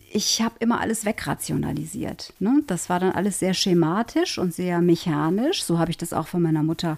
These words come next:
vorgelebt bekommen. Die hat uns immer super versorgt, aber eben kalte Versorgung gefühlt für mich.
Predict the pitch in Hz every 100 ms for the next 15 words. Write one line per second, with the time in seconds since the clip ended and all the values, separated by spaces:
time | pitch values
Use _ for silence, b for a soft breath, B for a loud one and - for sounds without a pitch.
0 | B - - 233 226 151 139 143 - 123
1 | - 143 208 185 147 - 202 196 180 214
2 | 208 - 165 170 - 156 165 - 170 -
3 | 190 233 - 175 151 147 147 151 196 208
4 | 180 - 202 202 - 156 196 320